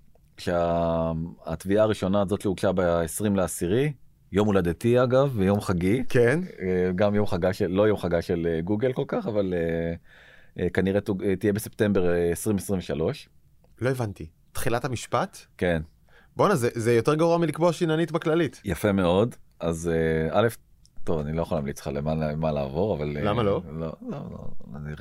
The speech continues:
Speaker 2: התקשרתי לכללית, אמרתי, "אני רוצה שיננית", אמרו לי משהו כזה, ספטמבר עשרים ושלוש.
Speaker 1: ולכן,
Speaker 2: או שתיסע לרחובות,
Speaker 1: ולכן
Speaker 2: אתה נורמלי?
Speaker 1: משפטן,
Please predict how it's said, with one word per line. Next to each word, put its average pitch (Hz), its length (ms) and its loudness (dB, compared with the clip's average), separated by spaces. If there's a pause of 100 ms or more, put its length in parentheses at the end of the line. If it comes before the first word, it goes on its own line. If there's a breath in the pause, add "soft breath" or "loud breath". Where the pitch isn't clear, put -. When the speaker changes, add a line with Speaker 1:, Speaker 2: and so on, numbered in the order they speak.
Speaker 2:
התקשרתי 196 480 0
לכללית, 220 400 2
אמרתי, 170 220 2
"אני 180 40 0
רוצה 175 140 -4
שיננית", 196 260 0
אמרו 143 160 2
לי 170 140 4
משהו 175 220 -2
כזה, 180 160 0
ספטמבר 139 340 0
עשרים 151 220 -2
ושלוש. 151 440 0 (200)
Speaker 1:
ולכן, 87 420 0
Speaker 2:
או 120 140 6
שתיסע 120 160 4
לרחובות, 147 500 0
Speaker 1:
ולכן 117 340 2
Speaker 2:
אתה 123 80 2
נורמלי? 95 200 0
Speaker 1:
משפטן, 120 320 4